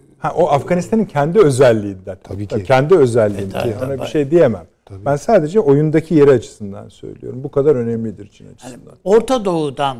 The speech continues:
Speaker 3: söz ettik çünkü.
Speaker 1: Hı hı.
Speaker 3: Yani, e, tarihte bir defa o Moğol dalgası geldi buraya, bu coğrafyaya. O da, e, yani ortalıkta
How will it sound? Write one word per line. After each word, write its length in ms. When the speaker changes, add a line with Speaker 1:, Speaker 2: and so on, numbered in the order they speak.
Speaker 3:
söz 220
ettik 300
çünkü. 420
Speaker 1:
Hı 180
hı. 160
Speaker 3:
Yani, 440
e, 360
tarihte 480
bir 100
defa 380
o 380
Moğol 420
dalgası 640
geldi 500
buraya, 420
bu 80
coğrafyaya. 680
O 140
da, 280
e, 60
yani 280
ortalıkta 800